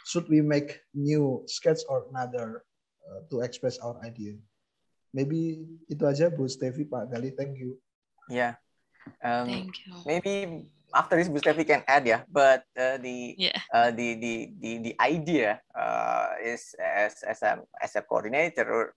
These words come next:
Speaker 2: uh, I thought that that, uh, that, uh, this should be on the, uh, more exploratory, yeah. So it's more like, uh, intuitive, uh,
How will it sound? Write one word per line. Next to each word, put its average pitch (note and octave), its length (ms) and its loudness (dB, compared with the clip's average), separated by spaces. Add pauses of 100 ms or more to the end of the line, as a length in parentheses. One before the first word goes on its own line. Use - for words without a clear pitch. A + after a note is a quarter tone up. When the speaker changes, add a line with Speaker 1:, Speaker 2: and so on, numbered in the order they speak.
(380)
Speaker 2:
uh, - 220 -10
I D3+ 180 0
thought G#3+ 320 4
that C3+ 240 4 (460)
that, C3 320 0 (200)
uh, A#2+ 300 -6 (260)
that, A#2+ 300 2 (300)
uh, - 360 -14
this A#3 180 -2
should E3+ 380 -2
be D3 180 2
on B2+ 360 0
the, A#2 280 -4 (460)
uh, A2+ 260 0
more A#2+ 320 6
exploratory, C#3 840 2
yeah. A2 120 -2 (140)
So - 180 -4
it's - 360 -6
more C3 300 6
like, A#2 260 2 (120)
uh, A2+ 380 -2 (280)
intuitive, C#3 760 0 (460)
uh, A#2 380 6